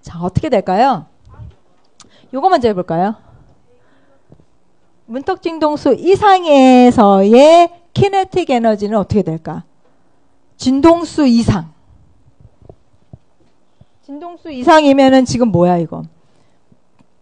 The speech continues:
첫 번째 그림이 되는 거잖아. 그죠? 진동수 이상에서의 키네틱 에너지. 진동수, 더 많이 진동수를 주게 되면 나오는 전자의 개수는 아까 어땠어요?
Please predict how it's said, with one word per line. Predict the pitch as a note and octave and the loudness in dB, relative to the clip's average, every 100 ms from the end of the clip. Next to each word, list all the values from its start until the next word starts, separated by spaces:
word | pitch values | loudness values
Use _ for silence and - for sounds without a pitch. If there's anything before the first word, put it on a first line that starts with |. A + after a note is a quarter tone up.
| _ | _
첫 | D#4+ D#4+ | -8 -2
번째 | G4+ F#4+ F4 | -2 -2 -4
그림이 | C#4 B3+ A#3+ | -4 -4 -4
되는 | A3 F#3+ F#3+ | -6 -6 -6
거잖아. | F3 E3+ E3 | -8 -8 -10
그죠? | A#3 G#3 G#3+ G#3+ F3+ D#3+ _ _ _ | -6 0 2 4 2 -4 _ _ _
진동수 | - D#4 F4 F4+ E4+ | -8 -2 -2 -2 -2
이상에서의 | B3+ A#3 D4+ C#4+ B3 A3+ G3+ F#3 G3 G3+ A3 | -2 0 0 2 0 0 -2 -4 0 2 0
키네틱 | A3 F#4+ F#4 F#4 | -2 -2 -2 0
에너지. | B3 F#3+ F#3+ | -2 -2 -4
진동수, | C#4+ F4 F4+ - - _ _ - | -4 -4 -6 -16 -20 _ _ -4
더 | F4+ | -2
많이 | E4 D#4 D#4 F#4+ A4+ G#4 | 0 -2 -4 -8 -8 -10
진동수를 | C#4+ C#4+ D#4+ D#4 C#4+ | -12 -12 -12 -10 -10
주게 | B3+ C#4+ D4+ | -8 -2 0
되면 | A#3+ A3 C4+ C4 G3+ _ _ _ _ _ | 0 2 2 2 0 _ _ _ _ _
나오는 | A3 A#3+ D4+ F4 F4+ F4 | 0 4 4 2 -4 -6
전자의 | - A#3+ B3+ E4 D#4 | -2 -2 2 0 0
개수는 | D4 - C#4+ C4+ | -4 -6 -6 -4
아까 | G3 B3 | -2 0
어땠어요? | G3+ B3 F#4 - B3 F#3 F3 | 0 -2 -4 -2 -2 -2 -8